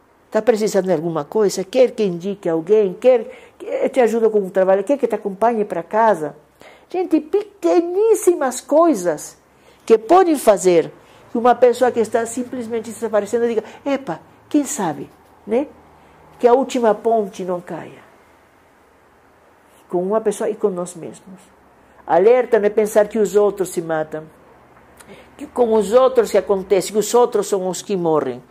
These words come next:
Todos vamos morrer. Importante e bonito seria, antes de morrer, ter vivido, né?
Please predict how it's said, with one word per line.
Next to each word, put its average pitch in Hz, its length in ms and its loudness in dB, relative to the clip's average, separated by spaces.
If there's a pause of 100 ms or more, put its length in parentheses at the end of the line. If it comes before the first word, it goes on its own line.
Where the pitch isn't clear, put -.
(460)
Todos 254 500 4
vamos 131 360 -6
morrer. - 440 -20 (2000)
Importante 175 680 0
e 180 40 -4
bonito 160 760 -6 (600)
seria, 165 480 2
antes 160 260 -6
de 165 80 -4
morrer, 180 480 -2 (460)
ter 151 120 -4
vivido, 160 520 -4
né? 160 200 -14